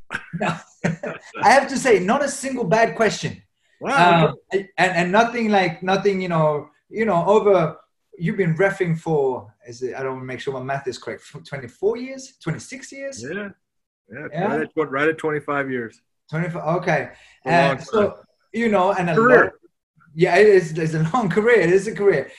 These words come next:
Speaker 1: D-, do you know how many fights you've reffed? Do you have any idea?
Speaker 2: You know, it's impossible. I can tell you about how many, like, U F C fights, 'cause that's
Speaker 1: Mm-hmm.
Speaker 2: really what people went on. And that would be, you know, I saw somewhere where they said seven hundred and ninety-six. I said, "No, that's wrong."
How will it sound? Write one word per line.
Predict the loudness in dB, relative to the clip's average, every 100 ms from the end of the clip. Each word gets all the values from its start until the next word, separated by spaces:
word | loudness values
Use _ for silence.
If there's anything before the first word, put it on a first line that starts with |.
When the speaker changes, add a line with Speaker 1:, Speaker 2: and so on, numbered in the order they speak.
| -20 _
Speaker 1:
D-, | -20 -16 -12
do | -4
you | 0
know | 2 4
how | 2
many | 0 -4
fights | -2 -2 -2
you've | -2 -2
reffed? | -4 -6 -12 _ _ _
Do | -4
you |
have | -2
any | -4
idea? | -4 -4 -6 -6 -12 _ _ -10
Speaker 2:
You | -4
know, | 0 2
it's | 0 0
impossible. | -4 -4 -4 -2 -2
I | -4
can | -6
tell | -2 0
you | 2 2
about | 0 -4 -4 -4 -4
how | -6 -8
many, | -6 -6 -6 -6
like, | -8 -10 _ -10
U | -2 0
F | 0
C | -4 -10 -10
fights, | -8 -8 -6 -8 -12 -16 -18 -20 -6
'cause | 0
that's | 2 2
Speaker 1:
Mm-hmm. | 2
Speaker 2:
really | 0
what | -2 -4
people | -8 -6
went | -6 -6 -4
on. | -4 -6 _ _ _ _ -12
And | -4
that | 0
would | 0 0
be, | -2
you | -4 -6
know, | -8 -8 -10 _ _ _ _ -20 -20 _ _
I | -8
saw | -2 0
somewhere | 0 -2 0 0
where | 0
they | -2
said | -4 -6
seven | 2 2 2 2
hundred | 2 2 0
and | -6 -4
ninety-six. | -2 -2 -4 -2 -2 -2
I |
said, | -6 -2
"No, | -2 -2
that's | -4 -2
wrong." | 0 0